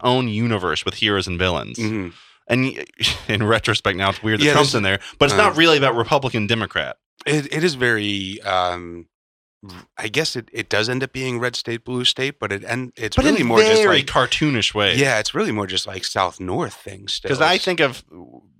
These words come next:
Speaker 1: I don't know if you're going with this reference point, but I think, like, Hollywood Hulk Hogan was evil,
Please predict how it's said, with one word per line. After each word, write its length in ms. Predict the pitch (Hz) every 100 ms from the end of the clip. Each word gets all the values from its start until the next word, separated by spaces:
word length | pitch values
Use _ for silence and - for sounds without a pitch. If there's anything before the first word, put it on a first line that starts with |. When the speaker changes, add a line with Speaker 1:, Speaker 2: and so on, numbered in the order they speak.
| _ _ -
Speaker 1:
I 80 |
don't 80 | 120
know 80 | 117
if 80 | 98
you're 160 | 104
going 280 | 104 92 85
with 100 | 78
this 160 | 95 -
reference 260 | 87 85 -
point, 200 | 78 67
but 80 |
I 40 | 101
think, 160 | 107
like, 120 | 87 -
Hollywood 460 | - 87 95 107
Hulk 220 | 131 131
Hogan 340 | - 151 135 95
was 140 | 98 -
evil, 440 | 160 147 82